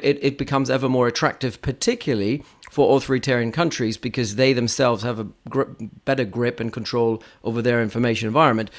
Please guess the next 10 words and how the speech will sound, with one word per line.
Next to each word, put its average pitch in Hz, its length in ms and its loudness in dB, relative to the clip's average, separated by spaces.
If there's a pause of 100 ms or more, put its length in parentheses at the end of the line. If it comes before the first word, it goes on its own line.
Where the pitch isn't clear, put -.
(220)
which 147 220 4
obviously 139 560 4 (160)
creates 131 360 4
a 120 180 -2
huge 135 300 8
vulnerability 120 580 2
for 117 200 0
us 117 200 0
in 120 180 0
liberal 113 340 0